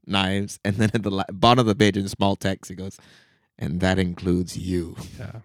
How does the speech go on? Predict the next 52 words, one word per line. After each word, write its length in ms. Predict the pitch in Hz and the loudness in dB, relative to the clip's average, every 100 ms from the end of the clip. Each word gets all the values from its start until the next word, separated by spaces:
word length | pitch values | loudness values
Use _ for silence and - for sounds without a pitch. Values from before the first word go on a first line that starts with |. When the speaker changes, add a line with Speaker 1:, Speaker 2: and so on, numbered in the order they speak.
| _ - | _ -14
Speaker 2:
yeah, 140 | 113 | -10
it 60 | - | -8
was 100 | 98 | -4
pretty 200 | - 90 | -2 -2
horrible. 400 | 87 78 101 104 _ - - - _ _ | -4 -8 -10 -12 _ -20 -20 -20 _ _
The 80 | 139 | 2
humor 360 | - 196 208 | 8 10 12
is 100 | 208 | 10
definitely 300 | 143 143 151 | 10 8 8
there. 260 | 120 131 127 | 8 10 10
And 120 | 127 | 8
from 140 | 147 139 | 8 10
what 100 | 165 | 12
I 40 | |
recall 340 | 151 139 156 151 | 10 8 6 6
from 120 | 139 | 6
the 60 | 120 | 6
movie, 320 | 117 113 110 | 6 4 2
that 160 | 120 | 2
humor 580 | 73 - 151 143 139 135 127 _ _ _ _ _ - 156 | 0 2 4 6 8 6 2 _ _ _ _ _ -12 6
does 440 | 147 147 120 - | 10 10 8 0
also 280 | - 139 143 | 2 4 4
carry 300 | 127 143 131 | 4 6 8
on 140 | 123 127 | 6 6
in 80 | 131 | 4
the 80 | |
movie, 220 | 120 117 117 | 6 6 6
but 120 | 117 | 4
in 100 | 123 | 2
a, 40 | |
sli-, 160 | 113 - | 2 2
obviously 280 | 135 131 147 | 2 2 4
in 60 | 127 | 4
a 80 | |
slightly 360 | 107 - 110 123 | 4 2 2 0
different 340 | 117 120 123 107 | 0 0 0 -2
form. 220 | 123 113 | 2 4
I 80 | 113 | 6
don't 180 | 127 | 4
think 180 | 131 127 | 4 2
they 80 | 117 | 2
break 260 | 104 117 - | 2 -2 -2
the 80 | 110 | -4
fourth 320 | 120 110 120 | 0 -2 0
wall 180 | 110 107 | -2 -2
as 140 | - | -2
much 300 | 110 - - _ _ _ | -6 -6 -14 _ _ _
in 120 | - 120 | -2 2
the 80 | |
movie, 240 | 117 117 113 | 4 4 4
do 140 | 107 | 2
they? 240 | 120 170 | 0 -2